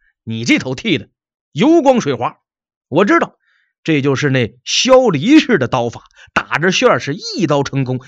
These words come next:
看不出第二刀痕迹来。这不是大师级顶尖高手，谁能干出这么漂亮的活儿啊？小伙子呀，也算是你有福，剃了这么个光头啊，你就好好的拍这个广告啊。”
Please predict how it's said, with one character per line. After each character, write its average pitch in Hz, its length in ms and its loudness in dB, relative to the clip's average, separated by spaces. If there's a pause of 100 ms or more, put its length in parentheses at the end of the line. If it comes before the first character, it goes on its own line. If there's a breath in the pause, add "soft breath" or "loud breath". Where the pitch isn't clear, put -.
(120 loud breath)
看 175 240 0
不 131 80 -2
出 135 140 -4
第 139 100 2
二 135 140 4
刀 135 80 0
痕 127 200 -6
迹 135 120 -2
来。 - 100 -10 (720 soft breath)
这 143 140 0
不 117 160 -6
是 131 140 -6
大 - 320 -8
师 151 200 -4
级 135 140 -2
顶 113 340 -4
尖 160 220 0
高 143 200 2
手， 101 220 -8 (120)
谁 - 260 0
能 247 140 2
干 196 160 0
出 151 100 -4
这 269 220 0
么 233 80 4
漂 165 200 2
亮 117 120 -2
的 107 80 -6
活 101 140 -8
儿 107 80 -8
啊？ - 60 -20 (760)
小 120 180 0
伙 139 100 2
子 143 60 4
呀， - 220 2 (280)
也 101 120 -20
算 147 300 -2
是 127 100 -4
你 165 80 0
有 151 160 2
福， 214 360 -4 (440)
剃 220 180 2
了 123 140 0
这 175 100 -2
么 147 60 0
个 113 100 -6
光 247 300 0
头 208 240 0
啊， - 120 0 (340)
你 127 120 -4
就 139 140 0
好 127 220 -2
好 170 180 4
的 139 200 -4 (280)
拍 160 240 2
这 151 100 -4
个 143 120 -6
广 139 180 -2
告 196 80 4 (400)
啊。” - 320 0